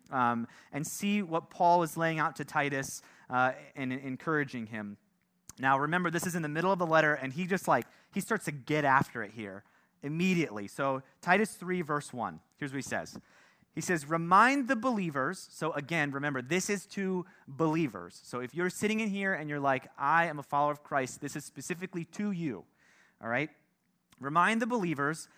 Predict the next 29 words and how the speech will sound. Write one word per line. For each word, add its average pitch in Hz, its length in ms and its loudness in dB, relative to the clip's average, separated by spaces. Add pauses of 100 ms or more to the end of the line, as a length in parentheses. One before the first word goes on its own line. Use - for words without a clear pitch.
(240)
to 165 120 0
submit 175 580 0
to 277 100 2
the 262 120 4
government 180 560 4 (400)
and 165 160 2
its - 180 -4
officers. 135 800 2 (680)
They 156 100 0
should 165 240 -4
be 190 160 -2
obedient, 165 680 -2 (500)
always 185 440 4
ready 151 640 2 (400)
to 147 100 -6
do 185 600 -2 (100)
what 151 220 0
is 127 160 -4
good. 120 400 -6 (840)
They 170 140 2
must 196 260 2
not 196 220 4
slander 208 640 0
anyone 117 600 -4 (420)
and 170 160 -2
must 185 260 2
avoid 165 460 0
quarreling. 113 580 -4 (400)
Instead, 175 800 0